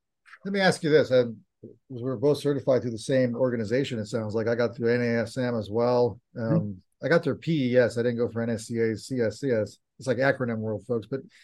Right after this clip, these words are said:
Speaker 2: Yeah.
Speaker 1: um, <laughs> when I went through it, I know they, they talked a lot about active stretching, which I love, and, and dynamic stretching. Is it similar to active stretching? 'Cause it sounds like it may be similar.
Speaker 2: Yeah.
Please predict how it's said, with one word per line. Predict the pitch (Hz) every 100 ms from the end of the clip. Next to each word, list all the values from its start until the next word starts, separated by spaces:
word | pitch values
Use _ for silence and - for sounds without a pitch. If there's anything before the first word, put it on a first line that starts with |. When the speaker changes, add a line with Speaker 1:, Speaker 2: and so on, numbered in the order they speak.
| _ _
Speaker 2:
Yeah. | 135 123 117 -
Speaker 1:
um, | 147 143 135 135 143 -
<laughs> | -
when | - 202
I | 185
went | 156 175 175
through | 147 170
it, | 170 - _ _ _ _
I | 151
know | 151 180
they, | 170 170
they | 135 131 151 - -
talked | 151 139
a | 131
lot | 127 143
about | 131
active | 120 139 - 113
stretching, | - 147 135 127
which | 110
I | 117 117
love, | 120 120 120 107
and, | 110
and | 120 110
dynamic | 110 120 127 120
stretching. | - 131 107 123 120
Is | 127
it | 131
similar | - 170 202 262 269
to | 226
active | 190 196 202 180
stretching? | 190 180 180
'Cause | 151
it | 113
sounds | 175 185
like | 160
it | 131
may | 123 139
be | 131
similar. | 107 165 214
Speaker 2:
Yeah. | 151